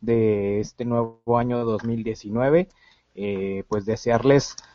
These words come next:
la mejor de las suertes durante todo el transcurso de este año y esperemos que,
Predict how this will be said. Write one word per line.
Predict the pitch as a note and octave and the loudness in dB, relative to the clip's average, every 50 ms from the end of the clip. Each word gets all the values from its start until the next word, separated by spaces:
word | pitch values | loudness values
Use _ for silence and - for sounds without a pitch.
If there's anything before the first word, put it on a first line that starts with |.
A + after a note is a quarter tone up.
| - - _ | -20 -20 _
la | - G#2+ A2 A2 | 0 2 2 4
mejor | G#2 A2 G#2+ G#2 - - B2+ B2+ C#3 C#3 C#3+ B2+ | 4 4 2 2 2 4 6 8 8 8 6 6
de | C3+ B2+ | 4 6
las | A#2+ A2+ A2 G#2+ G#2 G#2 G#2 - | 6 6 6 8 8 6 4 2
suertes | - - B2 C3 B2 B2 B2 - - C#3+ C#3 C#3+ C#3 - - - - - _ _ _ _ _ _ _ _ _ | -2 2 4 6 6 6 4 2 2 4 4 4 2 0 -8 -18 -20 -20 _ _ _ _ _ _ _ _ _
durante | - A#2 A#2 A2+ G#2+ G#2+ - - A2+ G#2+ G#2 G2+ G2+ G2 G2 G2+ G2 F#2+ G2 - | -2 2 2 4 2 2 -2 0 0 2 2 2 2 0 0 0 0 0 -2 -2
todo | - C3 C3+ C#3+ | 2 4 4 4
el | D3 - | 4 2
transcurso | - A#2 G#2 G#2+ - - D3+ F3 E3 - D#3+ | 2 0 0 -2 -2 2 4 4 4 4 4
de | D3+ D#3 D#3 | 4 4 4
este | D3+ - - D3 C#3 | 4 2 2 2 4
año | C#3 D3 D#3+ E3+ F#3 G#3+ B3 A#3+ - _ _ _ _ _ _ | 6 6 4 6 4 2 2 0 -6 _ _ _ _ _ _
y | - G#2+ G#2+ | -6 -6 -6
esperemos | G2+ - - G#2+ G#2+ A2 G#2+ A2 A#2+ B2 B2 - | -6 -4 -4 -4 0 0 0 0 0 -2 -2 -4
que, | _ - G#2+ G#2 G2+ F#2+ F2+ F2+ F2 F2 | _ -4 0 0 2 2 0 -2 -4 -8